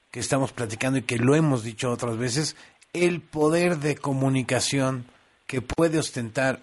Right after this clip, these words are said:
un gobernante o un gobierno no es el mismo el que puede tener un ciudadano, incluidos los periodistas que están en medios de comunicación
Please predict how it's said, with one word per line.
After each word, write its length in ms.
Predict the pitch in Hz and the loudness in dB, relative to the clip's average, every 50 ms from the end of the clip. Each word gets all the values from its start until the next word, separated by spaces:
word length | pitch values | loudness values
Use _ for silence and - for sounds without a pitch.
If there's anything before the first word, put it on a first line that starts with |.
| _ _ - | _ _ -6
un 300 | 156 165 175 185 185 180 | -2 0 2 2 4 4
gobernante 640 | 165 151 143 131 120 131 131 127 123 - - - - - | 4 4 4 4 2 0 -2 -4 -4 -4 -8 -8 -6 -2
o 80 | 131 127 | 0 2
un 200 | 135 143 151 143 | 4 4 4 4
gobierno 520 | 135 120 123 127 123 123 127 131 127 - - | 4 4 4 2 2 0 -2 -4 -4 -4 -2
no 400 | 147 147 156 165 180 185 180 175 | 0 2 4 4 6 4 4 4
es 240 | 170 170 - - 147 | 4 2 2 0 -2
el 140 | 135 117 113 | -2 -4 -4
mismo 380 | 123 139 131 127 151 165 151 - - - - - - _ _ - 120 | -6 -6 -6 -6 -6 -6 -6 -8 -12 -20 -20 -20 -20 _ _ -8 -6
el 100 | 110 104 | -6 -4
que 100 | 117 107 | -4 -2
puede 200 | - 143 135 127 | 0 0 0 0
tener 440 | - 123 120 123 127 135 135 127 - - | 0 -2 0 0 2 2 0 0 -4 -4
un 180 | 131 139 135 | -2 -2 -2
ciudadano, 500 | - - 127 117 113 131 135 139 151 147 - | 0 0 0 0 2 2 2 2 2 0 0
incluidos 580 | - 180 170 165 143 - 160 160 160 170 175 175 | 0 0 0 0 0 0 2 2 2 4 2 2
los 140 | 156 - | 0 0
periodistas 600 | - 147 135 131 127 131 139 127 - - 151 123 | 0 0 2 2 2 2 0 0 -2 -2 -2 -2
que 80 | - 120 | -4 -8
están 220 | 107 - 135 139 | -8 -4 -4 -2
en 120 | 147 139 135 | 0 0 2
medios 200 | 139 143 143 135 | 2 2 2 2
de 60 | 131 | 0
comunicación 580 | - 127 120 113 - - - 139 131 135 131 | 0 0 -2 -2 -2 -4 -2 -2 0 0 -2